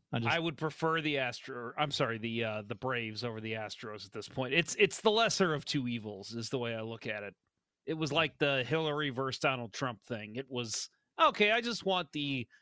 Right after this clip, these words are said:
Speaker 2: less, lesser devil to win this one."
Speaker 1: Speaking of which, uh, Trump was at the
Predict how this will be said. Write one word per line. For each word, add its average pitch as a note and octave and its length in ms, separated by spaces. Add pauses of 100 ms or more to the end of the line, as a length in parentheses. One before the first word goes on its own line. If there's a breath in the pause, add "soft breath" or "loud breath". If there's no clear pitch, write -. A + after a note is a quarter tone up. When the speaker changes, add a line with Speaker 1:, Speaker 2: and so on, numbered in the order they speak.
(180 soft breath)
Speaker 2:
less, E3 400 (100)
lesser D#3+ 420
devil A2+ 540
to - 80
win C3+ 220
this A2+ 200
one." G#2 280 (1120 loud breath)
Speaker 1:
Speaking D3+ 320
of B2+ 80
which, C3 260
uh, B2 280
Trump C#3 260
was A#2+ 100
at D#3 160
the A#2 280